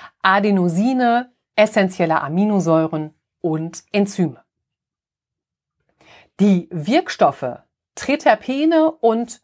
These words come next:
Glykoproteine möchte ich jetzt besonders herausstellen. Denn neben den wichtigen Enzymen der Heilpilze zählen diese Stoffe zu den wirkungsvollsten Inhaltsstoffen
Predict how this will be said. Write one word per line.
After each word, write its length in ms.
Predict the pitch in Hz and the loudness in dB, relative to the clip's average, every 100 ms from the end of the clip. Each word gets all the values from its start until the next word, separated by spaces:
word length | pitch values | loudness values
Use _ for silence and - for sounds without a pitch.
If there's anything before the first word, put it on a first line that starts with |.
| - | -10
Glykoproteine 1600 | 165 202 277 - 226 226 _ - 190 185 185 - 240 277 254 254 - - | -2 -2 -2 -2 -2 -4 _ -6 -4 -2 -4 -4 -2 -2 -2 -4 -12 -10
möchte 380 | 160 185 240 202 | 0 2 0 -4
ich 180 | 196 185 | -6 -4
jetzt 260 | 185 - | -4 -4
besonders 520 | 190 160 170 190 156 - | -2 0 2 2 0 -4
herausstellen. 600 | 123 - - 143 - - _ _ _ - - - | -10 -12 -12 -12 -14 -16 _ _ _ -20 -20 -2
Denn 280 | 170 175 180 | 2 2 0
neben 420 | 190 185 269 311 254 | 0 0 2 0 0
den 320 | 220 208 170 | 0 0 0
wichtigen 500 | 247 - 247 202 - | -2 -4 -4 -4 -4
Enzymen 600 | 160 160 - 269 311 285 | -4 -4 -2 2 2 4
der 180 | 269 - | 2 2
Heilpilze 680 | 226 226 214 202 202 180 | 0 0 -6 -6 -6 -8
zählen 600 | - - 214 233 220 196 - | -8 -6 -4 -2 -4 -6 -4
diese 360 | 220 269 262 | -4 -4 -4
Stoffe 500 | 247 - 208 226 226 | -6 0 0 2 -2
zu 200 | 220 196 | -2 -4
den 280 | 175 165 160 - _ _ | 0 -2 -2 -10 _ _
wirkungsvollsten 1400 | 147 147 156 240 311 - 269 254 - 190 196 - - 185 | -12 -6 2 2 0 -4 -8 -8 -2 -2 0 -4 -8 -8
Inhaltsstoffen 880 | - 208 202 165 143 - 143 - 107 | -2 0 0 0 -2 -4 -8 -8 -12